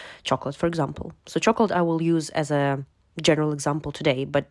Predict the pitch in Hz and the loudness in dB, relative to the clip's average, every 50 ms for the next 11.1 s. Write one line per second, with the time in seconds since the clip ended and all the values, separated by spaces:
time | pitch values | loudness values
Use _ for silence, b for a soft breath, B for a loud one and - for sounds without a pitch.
0 | _ _ _ - 180 175 175 160 151 - 165 - 160 147 - - _ 175 170 165 | _ _ _ 0 2 2 2 0 2 0 0 0 0 -2 -2 -4 _ 2 2 4
1 | 165 165 156 - - 156 143 135 - _ - 175 165 156 - - - - - - | 4 2 0 0 0 0 0 0 -2 _ 2 2 2 2 0 -6 -8 -8 -2 0
2 | 262 208 170 170 175 170 - - B B B B B B B B B - 165 156 | 2 2 4 2 0 -2 -6 -16 B B B B B B B B B 2 2 4
3 | - - 165 - - 214 202 - 190 - 180 165 165 160 165 160 175 170 160 151 | 4 0 0 2 0 0 0 0 -2 0 0 0 2 2 2 4 4 4 4 2
4 | - - - - b b b b b b - _ _ - 147 143 143 143 147 143 | -2 -12 -16 -16 b b b b b b -20 _ _ -2 0 0 0 0 0 0
5 | 131 135 - - 139 139 143 151 262 330 339 311 302 294 - - - 226 220 214 | -2 -4 -2 0 0 0 2 4 6 6 6 6 4 0 -4 2 4 6 8 8
6 | 214 214 208 185 - - - 165 165 160 165 160 - - 156 151 151 147 143 143 | 8 6 4 2 -2 -4 -2 -2 0 0 0 -2 -2 -4 -4 -2 -2 -4 -4 -6
7 | - - - 226 240 233 - 220 - - 214 202 202 208 202 - B B B B | -8 -2 2 2 2 2 0 -6 -2 0 0 2 2 0 -2 -4 B B B B
8 | B B B B _ 160 151 170 165 160 165 165 160 - - 160 156 - - _ | B B B B _ 0 2 2 2 2 2 2 0 0 -2 -4 -4 -4 -10 _
9 | _ _ _ _ _ _ _ _ _ _ _ _ - 165 175 165 - - 160 - | _ _ _ _ _ _ _ _ _ _ _ _ -2 0 0 0 2 0 -2 -2
10 | - 156 - - 151 - - 151 147 143 143 135 - - - - - _ _ - | -2 -6 -6 -6 -8 -6 -4 -4 -2 -2 -4 -4 -2 -4 -4 -4 -6 _ _ -8
11 | - | -8